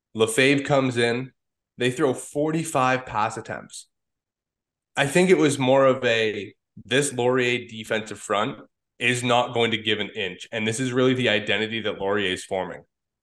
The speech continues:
"We're not gonna make the mistakes. We're not gonna put the ball in harm's way. We're gonna suffocate you with the defense." And then Elgersma, the receivers, and the run game are just gonna chew apart time,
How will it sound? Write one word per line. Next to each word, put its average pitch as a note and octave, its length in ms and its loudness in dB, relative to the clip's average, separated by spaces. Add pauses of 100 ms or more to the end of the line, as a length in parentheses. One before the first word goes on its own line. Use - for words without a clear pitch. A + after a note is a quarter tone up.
(120)
"We're G#2+ 180 0
not C3+ 180 2
gonna C#3+ 120 0
make C3 200 0
the C#3 60 -10
mistakes. A#2 680 -4 (320)
We're G2 220 0
not B2+ 240 2
gonna C#3 160 0
put C3+ 200 -4
the C#3 80 -6
ball A#2+ 220 0
in B2 60 -2
harm's B2 340 -2
way. G2+ 360 -6 (300)
We're G#2 200 -2
gonna G#2+ 160 0
suffocate B2 640 0
you B2+ 160 0
with B2 160 -4
the B2 60 -8
defense." A2 720 -2 (280)
And A2+ 220 2
then A2 480 0 (320)
Elgersma, C#3 720 2 (440)
the A2 240 -4
receivers, A#2+ 800 0
and A2+ 160 -4
the G#2 60 -2
run G#2+ 260 0
game G#2 360 0
are A2+ 100 -2
just B2+ 180 -4
gonna C#3 200 -4
chew D#3 240 0
apart D3 340 -2
time, A2 420 -2